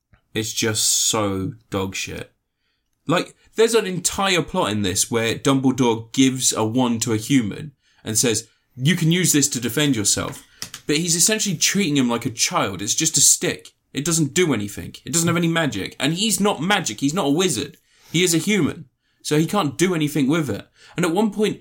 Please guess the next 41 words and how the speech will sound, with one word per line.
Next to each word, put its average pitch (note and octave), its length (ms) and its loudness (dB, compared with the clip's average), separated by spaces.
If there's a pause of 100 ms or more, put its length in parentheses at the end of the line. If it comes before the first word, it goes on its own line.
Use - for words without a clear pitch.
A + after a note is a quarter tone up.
he F#3 140 -2
pulls G#3+ 280 2
it F#3+ 100 0
out F3+ 220 -2
to D3 100 2
go D3 220 2
and C3 320 0
point F3+ 340 0
it - 120 -4
at C3 200 -2
the C#3 80 -2
fucking C#3+ 400 0
main C3+ 260 4
bad C#3+ 360 0
guy. - 400 -8 (580)
And F3+ 220 0
they F3+ 100 2
go, D#3 300 2 (160)
"He B3 160 2
tried G#3+ 240 2
to A#3 80 2
assassinate G#3+ 580 4
him." A#2 260 2 (120)
Even A3+ 240 4
though G#3+ 120 2
in G3 120 0
their G#3 260 2
eyes, C3 480 -2 (220)
muggles, B2 640 2
which, G2 220 -4
by A#2+ 160 2
the G2+ 80 -2
way, G2 240 0 (220)
disgusting G#2+ 540 -2
fucking G#2 360 -4
title, B2+ 520 0 (200)
mudblood, C3 640 -2 (200)
is C#3 240 0
actually C#3 300 -2
an C3 80 2
anti-Semitic E3 840 -2